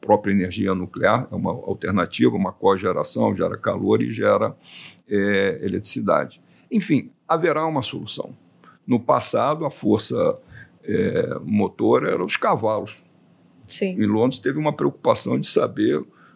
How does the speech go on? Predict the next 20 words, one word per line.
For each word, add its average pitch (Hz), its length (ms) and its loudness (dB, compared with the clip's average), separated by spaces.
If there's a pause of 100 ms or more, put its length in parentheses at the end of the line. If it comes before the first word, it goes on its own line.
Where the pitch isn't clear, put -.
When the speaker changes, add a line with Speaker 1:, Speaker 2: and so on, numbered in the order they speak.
(120)
Speaker 1:
como - 160 0
é - 40 0
que 104 460 -2 (480)
tratava 110 380 2
o 120 40 -4
esterco 107 540 2
do, 107 260 -2
do - 120 -10
cavalo, 113 340 0
que 139 140 -4
não 135 120 0
ia 143 120 2
ter 139 180 -2
mais 135 180 2
lugar, 147 400 0 (320)
até 120 280 2
que 160 120 -2
veio 147 300 0
o 196 40 0
automóvel. 160 560 -2